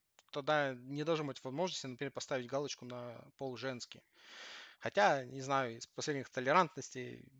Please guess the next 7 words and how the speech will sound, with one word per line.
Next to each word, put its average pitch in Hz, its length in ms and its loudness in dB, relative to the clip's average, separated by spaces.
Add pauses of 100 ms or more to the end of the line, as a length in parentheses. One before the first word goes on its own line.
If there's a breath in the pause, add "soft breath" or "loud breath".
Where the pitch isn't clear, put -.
(120)
может 135 320 -4
быть 123 160 -10
всякое. - 480 -2 (960)
Имя 185 260 4
ящика. 143 560 2 (840 loud breath)
Здесь 175 440 2
уже 170 560 4